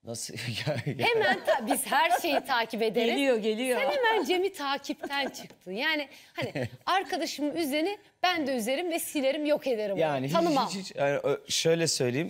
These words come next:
Speaker 1: Benim bu Instagram konusunda bir hassasiyetim var. Abi o
Speaker 3: Hı.
Speaker 1: şimdi takip sayısı yüzü geçti ya.
Speaker 2: Evet.
Speaker 1: Ben şimdi kimi çıkarsam <laughs> diye bakıyorum.
Speaker 2: Ama
Speaker 3: Yüz
Speaker 2: Cem
Speaker 3: altı mı
Speaker 2: gitti.
Speaker 3: kalmalı?
Speaker 1: Da doksan dokuz olsa daha iyi dedi. İşin esprisi bir yana.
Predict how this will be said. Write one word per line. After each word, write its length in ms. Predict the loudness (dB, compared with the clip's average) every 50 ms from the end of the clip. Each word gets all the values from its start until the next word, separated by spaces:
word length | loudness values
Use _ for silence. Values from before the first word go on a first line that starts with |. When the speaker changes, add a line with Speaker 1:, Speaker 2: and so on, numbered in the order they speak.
| -6 -12 -6
Speaker 1:
Benim 340 | -4 -2 -2 0 -2 -4
bu 60 | -4 -4
Instagram 580 | -4 -4 -4 0 0 0 0 2 0 -2 -2
konusunda 540 | -2 -4 -4 -6 -4 -6 -8 -8 -6 -4 -4
bir 60 | -2
hassasiyetim 760 | -4 -4 -6 -6 -6 -4 -4 -4 -4 -8 -8 -8 -8 -8 -8
var. 120 | -8 -8 -6
Abi 280 | -4 -2 -2 -2 -4 -4
o 100 | -6 -6
Speaker 3:
Hı. 40 | -6
Speaker 1:
şimdi 340 | -6 -6 -4 -4 -6 -4
takip 360 | 0 0 0 0 -2 -6 -8 -6
sayısı 320 | -4 -4 -4 -4 -4 -4
yüzü 240 | -4 -4 -4 -4 -2
geçti 400 | -2 -2 -2 -2 -4 -8 -8 -8
ya. 180 | -8 -8 -8 -6 -4
Speaker 2:
Evet. 280 | -2 -2 -2 -4 0 2
Speaker 1:
Ben 120 | 2 2
şimdi 240 | 2 -2 -4 -6 -8
kimi 280 | -6 -6 -4 -4 -4 -4
çıkarsam 680 | -6 -8 -8 -2 -2 -2 -2 0 -4 -6 -2 -2 -2 -2 -2
<laughs> 80 | 0 2
diye 100 | 2 2
bakıyorum. 280 | 4 4 2 2 2 0 0 2 2 2 2 0 -4 -2 0
Speaker 2:
Ama 80 | 2
Speaker 3:
Yüz 120 | 2 2 2
Speaker 2:
Cem 160 | 2 2 2
Speaker 3:
altı 80 | 2 2
mı 240 | 4 4 2 4
Speaker 2:
gitti. 580 | 4 2 2 2 -2 0 0 2 2 2 0 -2
Speaker 3:
kalmalı? 240 | -4 -4 -4 -6 -8 -10 -14 -20 -20 _ -2
Speaker 1:
Da 140 | -2 2 2
doksan 400 | 0 0 0 -2 -2 0 0 0
dokuz 260 | 0 0 0 2 2
olsa 320 | 2 2 2 0 2 4
daha 220 | 4 4 4 4 4
iyi 140 | 2 2
dedi. 260 | 2 2 0 0 -2 -2
İşin 220 | -4 -4 -4 -2
esprisi 580 | -2 -2 -2 -2 -6 -6 -6 -4 -4 -4 -2 -2
bir 40 | 0
yana. 280 | 0 0 0 -2 -4